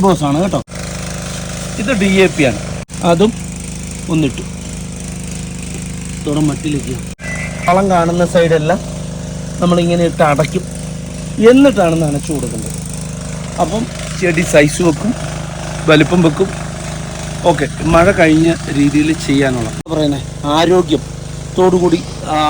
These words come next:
ആർത്ത് കയറാൻ വേണ്ടി എന്ന് പറഞ്ഞാൽ നല്ല ഷൂട്ടുകൾ ഒക്കെ വരാൻ വേണ്ടി മഴ കുറയുമ്പോൾ മാത്രം ചെയ്യുന്ന വളങ്ങളാണ്. ബിജു മിറാക്കിൾ ഫാം ഹൗസ് കൃഷി സമൃദ്ധിയുടെ അത്ഭുത കാഴ്ചകളിലേക്ക്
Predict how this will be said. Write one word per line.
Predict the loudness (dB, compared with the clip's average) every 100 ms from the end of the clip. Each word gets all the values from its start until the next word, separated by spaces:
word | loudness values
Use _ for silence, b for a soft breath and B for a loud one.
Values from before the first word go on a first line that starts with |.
| 2
ആർത്ത് | 0 0 -2 -4 -4 -10 -10 -10 -12 -10 0
കയറാൻ | 2 2 2 0
വേണ്ടി | -2 -4 0
എന്ന് | 0
പറഞ്ഞാൽ | 0 0 0 -2 -4 -4
നല്ല | -4 -2 0 0 -2 -8 -4
ഷൂട്ടുകൾ | -4 -2 -2 0 0 -2
ഒക്കെ | -6 -2
വരാൻ | 0 0 0
വേണ്ടി | 0 -2 -8 -12 -14 -12 -4 0
മഴ | 2 2
കുറയുമ്പോൾ | 2 0 0 0 0
മാത്രം | 0 0 -2 -2
ചെയ്യുന്ന | 0 0 0 0
വളങ്ങളാണ്. | -2 -2 -2 -4 -6 -12 -10 -10 -10 -10 -10 -10 -2 4
ബിജു | 6 8 8 8
മിറാക്കിൾ | 6 4 0 0
ഫാം | -2 -2
ഹൗസ് | -4 -6 -2
കൃഷി | 0 0 0
സമൃദ്ധിയുടെ | 2 2 2 0 0 0
അത്ഭുത | -2 -2 0 2
കാഴ്ചകളിലേക്ക് | 0 0 0 0 0 0 -2